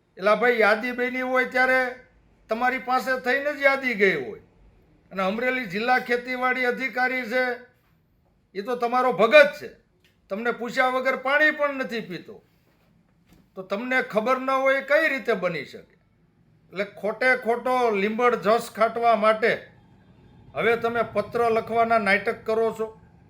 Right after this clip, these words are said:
એટલે તમારી હલકી જે માનસિકતા છે, એ આજે ખેડૂતો આ ચાર ગામના છે એણે જોઈ લીધી. આમ આટલું બધું નિમ્ન કક્ષાનું રાજકારણ તમે કરો છો. તમારી અંગત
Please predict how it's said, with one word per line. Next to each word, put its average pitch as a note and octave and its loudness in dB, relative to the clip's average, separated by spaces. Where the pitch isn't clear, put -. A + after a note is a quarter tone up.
એટલે A#3+ 0
તમારી A#3 2
હલકી G3+ 2
જે B3 0
માનસિકતા A3+ 2
છે, - -6
એ G#3+ 2
આજે A3+ 4
ખેડૂતો G#3+ -2
આ A3 6
ચાર G#3 2
ગામના G#3+ 0
છે G3+ -2
એણે G3 -4
જોઈ D#3 -2
લીધી. C3 -12
આમ F#3+ 0
આટલું A#3 -2
બધું B3+ -6
નિમ્ન B3 -2
કક્ષાનું B3 -4
રાજકારણ A#3+ 0
તમે B3 -4
કરો B3 -4
છો. B3 -12
તમારી A#3 2
અંગત A3+ 0